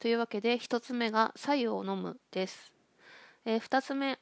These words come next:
もうちょっと話してしまったんですけど、半身浴っていうことをしておりまして、これは、えー、夏だけじゃなくて、冬の寒い時もですね、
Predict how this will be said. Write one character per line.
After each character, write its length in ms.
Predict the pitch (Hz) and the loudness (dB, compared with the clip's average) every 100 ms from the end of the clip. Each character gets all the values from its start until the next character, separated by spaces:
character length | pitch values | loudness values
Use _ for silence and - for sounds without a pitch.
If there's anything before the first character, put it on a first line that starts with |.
| - | 0
も 200 | 262 214 | 2 2
う 60 | |
ち 140 | 202 247 | 2 -4
ょ 20 | |
っ 40 | |
と 100 | 220 | -2
話 260 | 202 196 208 | -2 0 0
し 40 | |
て 60 | - | 0
し 140 | 196 | -2
ま 100 | 185 | -2
っ 40 | 175 | -2
た 140 | 185 | -2
ん 40 | 180 | -2
で 100 | 170 | -4
す 100 | - | -6
け 120 | 190 | -4
ど、 100 | 208 | -2
半 240 | 214 302 | 2 2
身 240 | 349 403 370 | 4 4 4
浴 240 | 214 190 | 2 -2
っ 20 | |
て 140 | 170 185 | -2 -2
い 40 | |
う 20 | |
こ 140 | 180 180 | -2 -2
と 160 | 185 | -2
を 60 | 170 | -2
し 80 | - | -4
て 120 | - | -4
お 80 | 175 | -2
り 120 | 185 | -2
ま 160 | 185 180 | -6 -6
し 100 | - | -4
て、 180 | - 240 | 0 0
こ 140 | 254 | 0
れ 100 | 254 | 2
は、 220 | 262 262 - - - - | 2 2 0 -14 -20 -8
え 220 | 220 214 | -2 0
ー、 40 | 214 | 0
夏 320 | 208 208 240 | -2 -2 0
だ 140 | 233 | 0
け 160 | 226 233 | 2 0
じ 80 | 226 | 0
ゃ 60 | |
な 160 | 226 240 | 0 0
く 160 | - 226 | -2 -8
て、 260 | _ 277 | _ 0
冬 360 | 262 - 254 277 | 0 0 0 2
の 100 | 277 | 0
寒 380 | - 269 311 392 | 0 2 4 4
い 40 | |
時 240 | 247 - | 2 -2
も 140 | 196 170 | -4 -4
で 100 | 185 | -6
す 140 | - | -4
ね、 180 | 214 226 | -2 -2